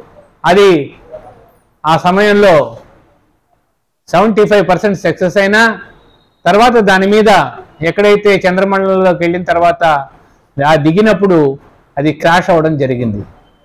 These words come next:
అప్పుడు ఆ రోజు ఉన్నటువంటి సోమనాథన్ గారు కావచ్చు, లేకపోతే ఈ రోజు ఉన్నటువంటి మరి శివన్ గారు కావచ్చు,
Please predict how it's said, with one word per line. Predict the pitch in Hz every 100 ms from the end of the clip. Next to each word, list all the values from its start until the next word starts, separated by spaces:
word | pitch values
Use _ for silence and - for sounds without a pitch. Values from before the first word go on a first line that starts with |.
| - - - _ 160
అప్పుడు | 170 247 226 185 160 160 - _ _ _ 147
ఆ | 165
రోజు | 202 220 214
ఉన్నటువంటి | 214 196 196 190 196 175 147 123 - _ _ _ _ _
సోమనాథన్ | - 165 185 190 190 190
గారు | 185
కావచ్చు, | 185 185 190 190 202 202 - _ _ _ _ 160
లేకపోతే | 175 180 180 190 196 185 156 143 - _ _ _ _ _ _ -
ఈ | 165
రోజు | 190 196
ఉన్నటువంటి | 185 175 185 170 180 160 139 - - _ _ - - _ -
మరి | 147 160 170 139 - - 147 -
శివన్ | - 196 214
గారు | 202 190
కావచ్చు, | 170 185 190 190 202